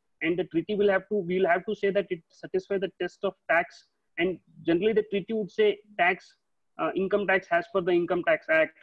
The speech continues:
or tax levied under the Income Tax Act. There could be different wordings used in a particular statute.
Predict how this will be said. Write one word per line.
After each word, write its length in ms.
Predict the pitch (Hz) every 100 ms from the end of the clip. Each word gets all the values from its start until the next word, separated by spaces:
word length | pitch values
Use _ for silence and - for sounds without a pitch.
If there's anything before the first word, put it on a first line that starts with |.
| -
or 100 | 156
tax 280 | 156 160 -
levied 260 | 165 165 165
under 220 | 160 175
the 80 | 160
Income 300 | 156 160 147
Tax 240 | 147 -
Act. 160 | 139 -
There 80 | 165
could 180 | 165 208
be 80 | 208
different 360 | 170 - 202
wordings 380 | 175 170 175 180
used 200 | 175 170
in 100 | 180
a 40 | 175
particular 400 | 160 160 - 156
statute. 520 | - 139 - 165 123